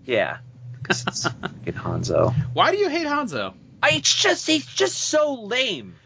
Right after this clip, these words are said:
Speaker 2: Is it because he kills you so many times in, in Overwatch?
Speaker 1: Yes, well, that's it. That's part of it. That's, I mean, that's the majority of it. But he's also just, he's so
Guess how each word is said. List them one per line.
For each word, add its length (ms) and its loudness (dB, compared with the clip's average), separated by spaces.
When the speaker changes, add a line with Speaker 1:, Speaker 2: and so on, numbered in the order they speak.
Speaker 2:
Is 160 2
it 40 -6
because 220 2
he 80 -4
kills 300 2
you 40 -2
so 160 0
many 200 0
times 360 -2
in, 200 -4
in 140 -2
Overwatch? 520 -2
Speaker 1:
Yes, 400 0
well, 140 -2
that's 400 -2
it. 300 2
That's 220 2
part 320 2
of 140 -2
it. 220 -2
That's, 360 0
I 100 4
mean, 180 0
that's 180 -2
the 80 2
majority 560 2
of 80 6
it. 80 -4
But 120 0
he's 140 -2
also 280 2
just, 260 0
he's 160 2
so 200 2